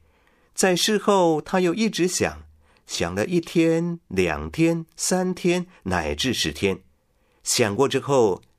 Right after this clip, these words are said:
却后悔了，怀疑了，到底是真的还是假的？哪有这么简单，这么便宜？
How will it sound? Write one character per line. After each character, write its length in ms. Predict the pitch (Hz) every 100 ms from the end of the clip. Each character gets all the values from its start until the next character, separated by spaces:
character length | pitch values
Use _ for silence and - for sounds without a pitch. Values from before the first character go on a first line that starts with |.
| _
却 320 | - - 120
后 260 | 95 160 110
悔 220 | 78 71
了， 260 | 71 78 - _
怀 320 | - - 123
疑 220 | 175 160 143
了， 200 | 151 - _ _ _
到 240 | - 233 180
底 100 | 160
是 160 | 175
真 320 | 165 202 220 208
的 220 | 156 139 -
还 300 | - 120 160
是 180 | -
假 300 | 135 82 69
的？ 240 | - 85 - _ _ _
哪 260 | 76 82 104
有 160 | 92
这 140 | - 104
么 100 | 80
简 220 | 80 71 -
单， 260 | 78 73 - _ _ _ _ -
这 140 | 196
么 100 | 143
便 320 | 101 - 82
宜？ 220 | 85 71